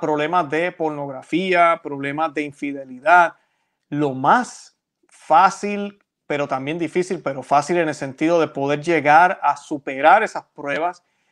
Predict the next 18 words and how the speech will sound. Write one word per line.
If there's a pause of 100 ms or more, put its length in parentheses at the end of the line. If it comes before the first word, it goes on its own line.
(140)
es
la
Santísima
Virgen
María,
definitivamente. (220)
La
pureza
de
la
Virgen
María, (360)
eh,
ella
que
es
una
mujer,